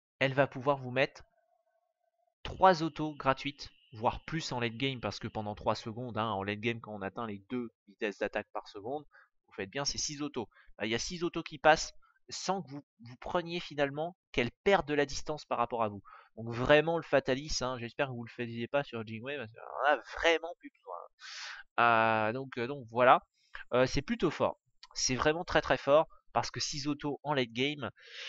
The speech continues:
euh, bah c'est un kill, hein. C'est un kill sur à peu près n'importe quoi.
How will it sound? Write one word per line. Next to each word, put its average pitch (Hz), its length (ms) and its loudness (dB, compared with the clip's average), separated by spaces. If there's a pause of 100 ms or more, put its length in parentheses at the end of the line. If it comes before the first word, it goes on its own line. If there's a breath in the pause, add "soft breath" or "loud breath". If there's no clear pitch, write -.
(1080 loud breath)
euh, 62 280 -10
bah 123 100 6
c'est 123 140 0
un 95 80 -2
kill, - 220 -12
hein. 71 320 -6 (100)
C'est - 240 -4
un 131 140 2
kill 147 240 -4
sur 135 240 -4
à 127 100 4
peu 117 120 -2
près - 180 2
n'importe 113 420 -2
quoi. 135 460 2